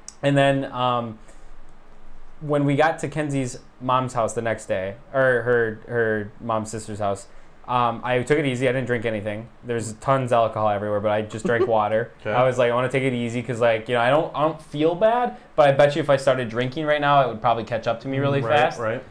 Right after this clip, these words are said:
Speaker 1: So I was, uh, I was just
Speaker 3: He was
Speaker 1: drinking,
Speaker 3: he was responsible.
Speaker 1: drinking water, and they had a bunch of food and snacks, so I was, like, eating everything I could 'cause, like, I didn't have anything in my body.
Speaker 3: Yep.
Speaker 2: Yep.
Speaker 1: And, um, and, and by the time we got back, it was, like, it was, like, five thirty, five thirty-ish,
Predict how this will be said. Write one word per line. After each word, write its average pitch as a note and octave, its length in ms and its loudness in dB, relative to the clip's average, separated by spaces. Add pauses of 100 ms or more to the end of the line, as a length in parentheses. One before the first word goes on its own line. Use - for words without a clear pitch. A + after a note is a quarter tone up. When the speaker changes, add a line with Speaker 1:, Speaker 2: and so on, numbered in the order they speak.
(580)
Speaker 1:
So C#3+ 160 2
I C3+ 160 6
was, C3 260 -2
uh, C3 60 6
I A#2+ 240 2
was C3 100 0
just C3 140 -2
Speaker 3:
He E3+ 40 2
was D#3+ 80 4
Speaker 1:
drinking, D3+ 200 0
Speaker 3:
he C#3 40 0
was C#3 140 0
responsible. C3 760 -4
Speaker 1:
drinking F3 320 2
water, C#3+ 360 6
and D3 100 2
they - 40 6
had D3 80 6
a C#3+ 60 4
bunch C#3+ 180 4
of C#3+ 100 -6
food C#3+ 200 0
and C#3 140 0
snacks, B2 320 0
so C3 140 -4
I B2 40 6
was, A#2+ 80 2
like, B2 180 -2
eating D3 220 -8
everything C3+ 320 -2
I B2 100 2
could B2+ 320 0
'cause, B2+ 120 -2
like, A#2+ 100 0
I A#2 40 4
didn't B2 140 0
have B2 100 0
anything B2 200 -4
in B2+ 60 -2
my A#2+ 100 0
body. A2+ 580 0
Speaker 3:
Yep. A2+ 160 -8 (260)
Speaker 2:
Yep. A#2 100 -6
Speaker 1:
And, B2+ 400 0
um, A#2 600 -2 (800)
and, D#3 420 0
and D3+ 120 -4
by D3+ 120 6
the D3 60 -2
time F3 140 0
we G#3 60 -2
got F#3 160 2
back, A#2+ 220 2
it D3+ 60 -6
was, C3+ 120 -6
like, C3+ 120 2
it - 200 -20
was, C#3 100 -8
like, E3+ 160 -2 (420)
five C3 600 0
thirty, C3 420 -6
five - 840 -4
thirty-ish, D3 500 0